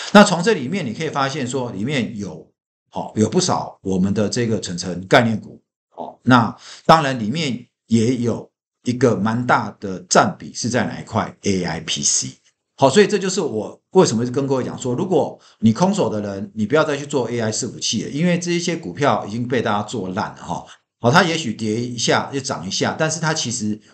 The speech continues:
股价的爆发力不太大啦，好，就是在那几块之间这边蹭来蹭去。好，那一堆当冲客在里面，哦，就是这边急冲急杀的。好，所以如，我更为，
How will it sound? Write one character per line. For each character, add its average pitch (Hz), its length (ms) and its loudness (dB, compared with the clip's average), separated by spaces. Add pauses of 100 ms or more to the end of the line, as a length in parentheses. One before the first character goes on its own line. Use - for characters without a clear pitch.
(100)
股 107 140 2
价 156 160 6
的 117 80 2
爆 127 200 2
发 117 200 -2
力 117 120 -6
不 98 140 -14
太 113 180 -4
大 90 360 -4
啦， - 200 -16
好， 90 140 -2
就 156 140 2
是 165 100 0
在 170 160 4
那 151 140 -2
几 - 160 -10
块 143 180 0
之 127 140 -8
间 120 200 -2
这 117 80 -4
边 117 160 -2
蹭 117 160 -2
来 90 140 -4
蹭 92 240 -4
去。 85 320 -6 (320)
好， 95 160 -2
那 139 160 6
一 156 80 -6
堆 151 160 0
当 151 180 -2
冲 135 200 -6
客 127 160 -4
在 120 140 -2
里 87 140 -4
面， 104 320 -4
哦， 87 320 -8
就 123 140 0
是 120 100 -2
这 117 140 4
边 110 160 4
急 87 200 -6
冲 95 380 -4 (140)
急 92 160 0
杀 95 300 0
的。 - 240 -10 (320)
好， 123 60 2
所 180 120 8
以 190 40 6
如， 185 360 0
我 120 160 -4
更 185 140 2
为， 131 120 0